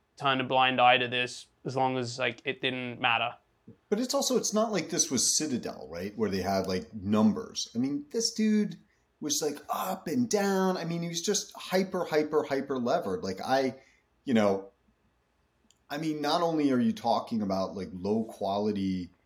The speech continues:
Speaker 2: people from an integrity standpoint, you gotta be talking about, like, pretty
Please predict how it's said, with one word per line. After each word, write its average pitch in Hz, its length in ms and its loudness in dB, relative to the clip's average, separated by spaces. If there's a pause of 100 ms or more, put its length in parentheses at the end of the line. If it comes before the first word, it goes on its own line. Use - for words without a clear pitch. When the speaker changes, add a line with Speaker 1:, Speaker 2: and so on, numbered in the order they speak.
(240)
Speaker 2:
people 110 400 -6
from 98 200 -6
an 87 80 -8
integrity 131 500 -2
standpoint, 101 680 -2 (440)
you 190 100 -14
gotta 285 200 -4
be 170 80 -4
talking 139 380 -4
about, 107 200 2
like, 92 180 -6 (320)
pretty 190 360 -6